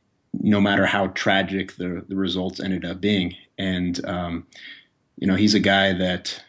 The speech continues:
literally went across the country in a, a car that he named the Lobotomobile,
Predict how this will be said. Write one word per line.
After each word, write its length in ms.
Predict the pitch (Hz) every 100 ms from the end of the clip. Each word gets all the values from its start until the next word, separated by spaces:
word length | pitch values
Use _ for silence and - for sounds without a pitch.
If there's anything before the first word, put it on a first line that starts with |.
| _ _ _ _ _ - - - 104 107
literally 640 | 101 107 107 101 104 101
went 380 | 98 98 101 98
across 400 | - 104 101 -
the 100 | 98
country 580 | - 101 95 101 95 90 -
in 380 | 92 90 87 - _ -
a, 80 | -
a 120 | 92
car 360 | - 101 101
that 180 | 90 87
he 100 | 95
named 240 | 92 92 87
the 80 |
Lobotomobile, 840 | 85 87 92 98 104 101 110 123